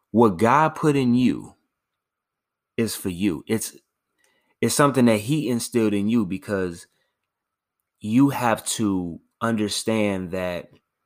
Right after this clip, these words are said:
you are unique in some way, shape, or form in your own way. God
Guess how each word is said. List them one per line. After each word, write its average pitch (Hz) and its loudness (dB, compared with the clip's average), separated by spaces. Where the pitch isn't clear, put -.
you 127 6
are 110 4
unique 101 -2
in 92 -12
some 127 -2
way, 110 0
shape, 107 -6
or 95 -8
form 92 -8
in 95 -10
your 92 -8
own 104 0
way. 92 -4
God 101 2